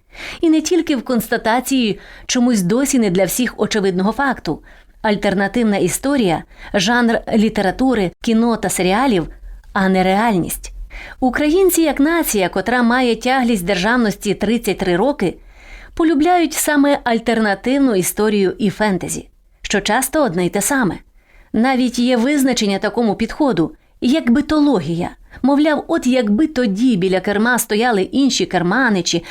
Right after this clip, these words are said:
а ще краще ми самі. Ну, далі за текстом. Тим часом рішення різного ступеня ваги приймаються саме в моменті, тут і тепер, з урахуванням реалій часу і можливостей для маневру. І майже ніколи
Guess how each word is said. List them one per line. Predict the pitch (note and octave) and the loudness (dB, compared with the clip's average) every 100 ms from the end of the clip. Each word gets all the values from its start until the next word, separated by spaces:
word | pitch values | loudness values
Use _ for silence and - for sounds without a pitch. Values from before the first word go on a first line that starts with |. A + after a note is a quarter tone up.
| - | -4
а | G#3 | -2
ще | - A3 | -2 -2
краще | - A#3 G#3 G#3 F3 - | -2 -2 0 -2 -4 -2
ми | G3+ G3+ | 0 2
самі. | E3 F3 E3+ G#3 C#4+ G#3 - - - - _ _ | 2 0 2 2 2 2 -4 -20 -20 -20 _ _
Ну, | C4 F#4+ A4 - | 2 2 -2 -2
далі | G3 G3 G3 | 0 2 2
за | E3 | 0
текстом. | F3+ - - - C#3+ - _ _ _ | -2 -2 -6 -6 -8 -10 _ _ _
Тим | F#4+ F4 | 0 2
часом | F#4+ F4+ D#4 C4 | 2 2 0 0
рішення | - A#3+ D#4+ - C4+ A#3+ | 0 2 2 2 2 2
різного | A3+ D4 A#3+ G#3 | 2 2 2 0
ступеня | G3+ - - A3 G3 | 0 -2 0 0 0
ваги | F#3 G3+ D#4 | 0 0 0
приймаються | G#3 G#3 B3+ B3 A#3+ G#3+ | 2 2 2 0 0 -2
саме | - B3 A#3+ | 0 2 2
в | A3+ | 4
моменті, | G3+ G3+ F#3+ A#3 A#3 - - - _ _ - | 4 4 2 2 0 -2 -10 -12 _ _ -2
тут | A#3+ C4 - - | 0 0 -2 -4
і | B3 | -2
тепер, | B3 B3 C#4 E3+ - - - | -2 0 0 -2 -8 -18 -4
з | G3+ | -2
урахуванням | G#3+ G#3 A3 A3 A#3 G3 | 0 0 0 0 0 0
реалій | G3 G3+ G3+ | 0 0 0
часу | F3 - G#3 A#3+ D4+ D4 - | 0 0 0 0 -2 -4 -4
і | A#3 | 0
можливостей | A3+ G#3+ F#3 E3+ F3+ G#3 C4 C4 | 2 2 0 0 0 -2 -2 0
для | F3 E3 | 2 0
маневру. | F3 A3+ B3 - - _ - - - | 2 0 0 -4 -8 _ -18 -10 0
І | A3+ | 2
майже | A#3 G#3+ F#3+ | 4 2 2
ніколи | F#3+ F3 B3 C4+ G3 | 0 -2 -2 0 0